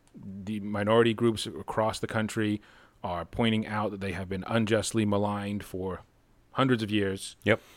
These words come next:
Speaker 1: You know, we have a Latino councilman stepping down. A white guy's not getting this seat.
Speaker 2: We just went through a lawsuit that was the basis of racial injustice,
Speaker 1: Right. And so
Speaker 2: voting districts.
Speaker 1: I,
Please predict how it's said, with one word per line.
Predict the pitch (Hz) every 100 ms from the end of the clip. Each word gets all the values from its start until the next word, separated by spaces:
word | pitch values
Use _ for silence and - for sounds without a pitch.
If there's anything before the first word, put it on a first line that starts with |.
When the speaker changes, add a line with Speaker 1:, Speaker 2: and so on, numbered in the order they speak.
| - -
Speaker 1:
You | 95
know, | 92 85 - -
we | 104
have | 110 101
a | 107 98 95 _ - - -
Latino | 104 - 135 120
councilman | 117 113 110 107 104 92 _
stepping | - 110 - 104
down. | 95 85 82 87 _ _ _ _ _ _ _ _ _ _ _ _ _ _ _ -
A |
white | 107 110 113
guy's | 101 98
not | 95
getting | 85 78
this | 82
seat. | - 73 - - - -
Speaker 2:
We | 101
just | 104 110
went | 98
through | 95 90
a |
lawsuit | 101 107 101 95 98 -
that | 104 95 -
was | 98 87 - -
the | 101
basis | 98 113 110 95 - -
of | 95 90 87 - _ - - _ _ -
racial | 98 98
injustice, | 98 92 87 104
Speaker 1:
Right. | 95 - - - - -
And | 107
so | - 110
Speaker 2:
voting | 95
districts. | 87 - 90 - -
Speaker 1:
I, | -